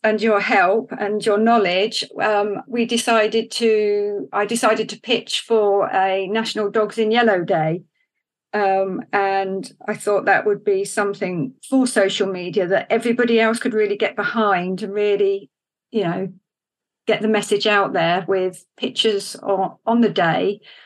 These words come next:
or of all their dogs in, in yellow and their stories. So it's not just my story. They can put their stories out and,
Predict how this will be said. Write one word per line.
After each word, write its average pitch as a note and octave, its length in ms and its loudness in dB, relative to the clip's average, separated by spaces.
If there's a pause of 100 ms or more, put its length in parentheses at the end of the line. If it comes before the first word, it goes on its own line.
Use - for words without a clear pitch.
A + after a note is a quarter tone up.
(460)
or G3+ 600 2
of G#3 320 2
all A3+ 220 2
their B3 220 4
dogs F3+ 340 -2
in, F#3 340 -2
in F#3 240 -4
yellow F3+ 600 0
and F3+ 420 -6
their F#3 140 2
stories. F3+ 880 0
So F3+ 120 2
it's E3 140 -2
not A3+ 180 2
just - 220 -2
my G3+ 220 4
story. F3 680 -2
They G3+ 200 2
can G3 100 -12
put - 160 -8
their F#3+ 240 2
stories F3 500 -4
out F3 460 -2
and, F#3 480 -4